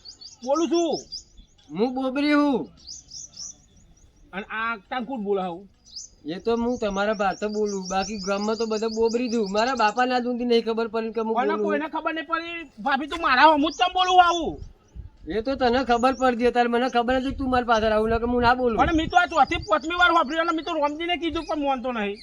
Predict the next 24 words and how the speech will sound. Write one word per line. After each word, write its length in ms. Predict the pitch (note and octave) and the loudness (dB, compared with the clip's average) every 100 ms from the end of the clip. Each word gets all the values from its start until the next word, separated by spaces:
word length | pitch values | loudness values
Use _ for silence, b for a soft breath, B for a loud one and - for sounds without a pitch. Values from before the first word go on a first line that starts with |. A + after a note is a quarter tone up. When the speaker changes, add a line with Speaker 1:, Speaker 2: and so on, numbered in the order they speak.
| - | -10
Speaker 2:
તે 140 | F3+ A3 | -2 2
ના 220 | A3 A#3 | 4 6
માને, 280 | A#3+ A3+ G#3+ | 6 4 2
હું 240 | G#3+ A#3+ | 0 0
થોડી 240 | B3 C4 A#3 | 2 0 4
ઘેર 160 | A#3+ | 2
બોલું, 320 | A3+ G#3+ G#3 | 4 -2 -2
હું 160 | G3+ A3 | -4 -2
તો 100 | A#3+ | 0
ખાલી 240 | A#3 A#3 | 0 2
એક 140 | A3+ A#3 A#3 G3 F#3 E3 | 0 -2 -4 -6 -14 -2
ઘેરથી 300 | G#3+ G#3 A#3 | 0 0 2
બહાર 180 | A3+ A#3+ | 2 2
નીકળું 240 | B3 B3+ | 0 -2
ને 60 | A#3+ | -2
પછી 220 | A3+ A#3 | 0 0
જ 40 | |
બોલું. 480 | A3+ A#3 G#3+ D#3+ A2 - | -2 -2 -2 -6 -10 -10
Speaker 1:
પછી 180 | A3 C#4+ | -8 -6
જ 60 | |
બોલું 300 | D#4 D#4 D#4+ | -4 -4 -4
ને? 60 | D4+ | -4
Speaker 2:
હા. 360 | E3+ F#3 D#3+ A2 _ _ | -4 -2 -4 -6 _ _
Speaker 1:
બરાબર. 460 | F3 F#3+ F#3+ E3+ | -6 -4 -4 -8